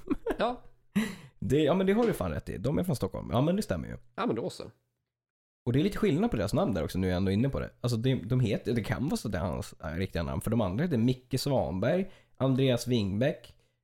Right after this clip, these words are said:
Speaker 1: eh, David Parland. Och sen har du en som sticker ut som heter Emperor Magus Kalch-, Kalchuang-, Kalchuala. Någonting sånt.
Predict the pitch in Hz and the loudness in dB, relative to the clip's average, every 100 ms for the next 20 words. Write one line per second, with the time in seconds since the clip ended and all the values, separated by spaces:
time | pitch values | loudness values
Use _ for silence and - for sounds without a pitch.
0 | - 90 87 82 82 117 131 107 107 - | -6 -2 0 0 0 2 2 2 0 0
1 | 95 110 135 135 131 - 113 123 127 120 | 0 2 2 2 0 -2 -4 2 2 2
2 | 127 143 107 - 98 - - 101 117 120 | 2 0 0 0 -2 -2 -4 0 2 2
3 | 101 98 95 113 123 120 113 104 - 110 | 0 0 -2 0 0 2 2 2 0 2
4 | 107 110 104 101 - _ _ - - 101 | 4 2 2 -2 -4 _ _ -8 -2 -2
5 | 98 - - - 104 - 104 107 127 104 | -4 -12 -8 -2 -2 0 0 4 4 2
6 | - - 107 104 107 113 127 101 - - | -2 -2 -2 0 4 4 4 2 0 -8
7 | - - _ - 104 90 85 76 76 | -16 -20 _ -4 -2 0 -2 -2 -6